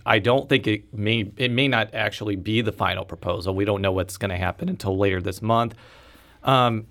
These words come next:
doesn't really get rid of cities, but just kind of makes them less powerful. But it basically would cause the city of Saint Louis government to cease to exist and basically create this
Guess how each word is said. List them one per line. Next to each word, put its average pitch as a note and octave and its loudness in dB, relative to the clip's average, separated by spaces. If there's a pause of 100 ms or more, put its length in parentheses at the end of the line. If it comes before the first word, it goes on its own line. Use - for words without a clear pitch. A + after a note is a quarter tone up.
(140)
doesn't D3 4
really C3 4
get A2+ 2
rid A2+ 2
of G#2+ 2
cities, G#2+ 2
but G#2+ -2
just - -4
kind A#2+ 0
of G2+ 0
makes A2+ -4
them G2 -2
less G2 2
powerful. G#2 0 (280)
But B2+ 6
it C3 0
basically D3+ 4
would F#2+ -2 (240)
cause A2+ 4
the G#2 -6
city A#2 0
of G2 0
Saint G#2+ -2
Louis G2+ 0
government G2 0
to F#2 -12
cease - -6
to F#2 -6
exist G2 2
and G2+ -2 (540)
basically B2 2
create A2+ -2
this G#2 -2